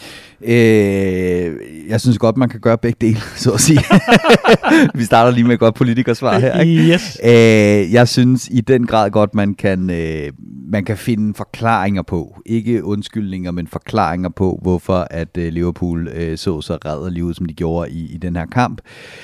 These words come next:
Speaker 1: Øh, der er simpelthen ikke en eneste, hverken i, øh, i bagkæden eller på, øh, midtbanen, der ville være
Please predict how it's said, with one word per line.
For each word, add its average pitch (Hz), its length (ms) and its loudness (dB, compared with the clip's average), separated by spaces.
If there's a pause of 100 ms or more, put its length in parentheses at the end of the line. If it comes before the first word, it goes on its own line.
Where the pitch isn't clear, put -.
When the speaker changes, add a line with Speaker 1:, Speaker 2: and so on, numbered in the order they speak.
(280)
Speaker 1:
Øh, 95 960 2
der 98 60 0
er 98 220 0
simpelthen 98 440 0
ikke 101 200 0
en 104 100 4
eneste, 101 340 0
hverken 98 400 0
i, 92 240 0
øh, 85 160 -2
i 80 60 -8
bagkæden 98 680 0
eller 87 280 -4
på, 90 340 -2
øh, 82 80 -4
midtbanen, 90 600 -2
der 87 100 -2
ville 82 400 -6
være 80 200 -6